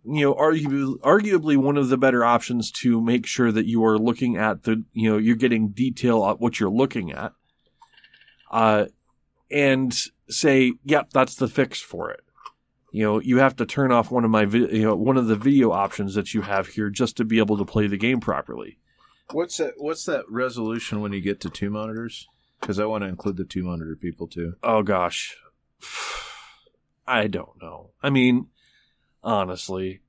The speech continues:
Speaker 1: I don't have two monitors to, uh, you know, imagine sitting there in front of two fucking ultra wides. <laughs> That would be insane. Uh,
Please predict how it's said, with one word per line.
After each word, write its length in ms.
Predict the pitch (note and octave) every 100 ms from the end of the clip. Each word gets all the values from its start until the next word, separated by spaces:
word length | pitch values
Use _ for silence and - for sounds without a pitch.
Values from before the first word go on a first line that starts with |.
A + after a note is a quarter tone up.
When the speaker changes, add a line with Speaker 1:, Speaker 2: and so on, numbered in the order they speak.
| -
Speaker 1:
I 100 | C3+
don't 240 | D#3+ D#3+ -
have 600 | - A#2 A#2+ A#2 A2+ - -
two 380 | - - A#2+ B2
monitors 680 | A2+ G#2 A2 A2 G#2+ G2 F#2
to, 320 | - A2+ G2 - - G#2+
uh, 200 | A2 - _ - _ C#4+
you 80 |
know, 60 | C#4
imagine 460 | G#3 G3 G#2 G#2+ G2+
sitting 280 | B2 A2+
there 180 | A2+ G#2+
in 100 | G2+
front 220 | - A2
of 100 | G2
two 200 | - A#2
fucking 380 | G#2+ A2+ G2+ G2+
ultra 320 | E2+ F2+ - G#2+
wides. 400 | G#2+ G#2 B2 - - -
<laughs> 200 | - B2
That 200 | - A3+
would 340 | - E3+ A3
be 80 | F3
insane. 560 | F#3+ - - B2+ C#3 G2 - - G#3+ E3+
Uh, 400 | A#2+ C3 C3 B2+